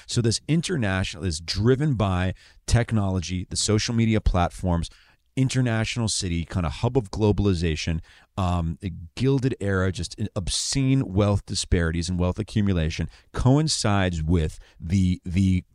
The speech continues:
you know, championship run of the mini dynasty for the basketball team in that city, and you were there to cover it front and center. Would love to hear your thoughts.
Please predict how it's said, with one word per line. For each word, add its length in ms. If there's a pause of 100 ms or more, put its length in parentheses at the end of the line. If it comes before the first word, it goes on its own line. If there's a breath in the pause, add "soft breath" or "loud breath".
(180)
you 160
know, 160
championship 760
run 140
of 60
the 60
mini 300
dynasty 480
for 340
the 120
basketball 600
team 340
in 160
that 200
city, 280
and 100
you 140
were 80
there 160
to 80
cover 320
it 80
front 300
and 100
center. 320
Would 120
love 220
to 100
hear 100
your 140
thoughts. 440